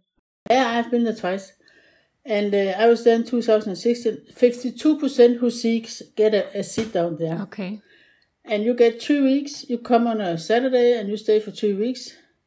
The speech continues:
Speaker 1: And then they test you the first day. You come with different exercises.
Speaker 2: Mm-hmm.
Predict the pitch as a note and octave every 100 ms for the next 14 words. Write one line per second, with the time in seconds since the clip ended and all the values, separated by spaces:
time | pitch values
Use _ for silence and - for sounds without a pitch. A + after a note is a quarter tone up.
0 | _ _ _ _ _ _ G#3+ G3+ B3 C4
1 | A#3+ - C4 C4+ - G3 F#3 G#3 A#3 A#3+
2 | A3+ G#3+ A3+ A3+ - _ _ - G3 A#3
3 | A3+ A#3+ G3 - G#3 G#3 E3 D#3+ - -
4 | - F#3+ - - D3+ D3+ G#3+ F#3+ B3